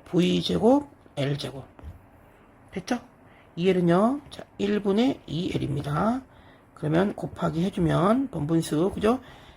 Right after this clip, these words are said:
L 제곱분의 이 엘 V 제곱 나오죠. L끼리 지워질 수 있겠네요. 그죠? 그럼 결론 L분의 L 하나 사람 맞죠? 이 V 제곱 이렇게 나오죠. 어, 됐다. 그죠? 좀 길었지만. 그죠? 이렇게.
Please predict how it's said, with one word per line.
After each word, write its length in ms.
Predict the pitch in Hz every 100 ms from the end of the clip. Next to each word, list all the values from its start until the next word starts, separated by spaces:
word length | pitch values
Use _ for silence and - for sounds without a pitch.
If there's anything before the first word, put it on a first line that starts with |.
| - - -
L 340 | 156 190 214
제곱분의 800 | - 156 156 - 151 170 233 277 - - - - -
이 420 | 156 175 185 180 -
엘 360 | 180 202 254 247
V 300 | - 139 139
제곱 260 | 147 151 208
나오죠. 380 | - 143 143 - _ - - - - - - - - -
L끼리 440 | 185 226 233 226 226
지워질 340 | 196 202 165
수 120 | 165
있겠네요. 400 | - 160 143 143
그죠? 200 | 135 - 139
그럼 160 | 151
결론 300 | 156 165 131 - -
L분의 520 | 180 190 170 131 143
L 80 | 147
하나 140 | 180
사람 200 | 180 208
맞죠? 320 | 175 165 202 - - - - - - -
이 240 | 165 196
V 260 | - - -
제곱 240 | - 139
이렇게 200 | - -
나오죠. 320 | - - - - -
어, 200 | 135 - - -
됐다. 240 | - - -
그죠? 220 | - 131 - -
좀 140 | 131
길었지만. 420 | - 131 - - - - -
그죠? 180 | - -
이렇게. 300 | - - -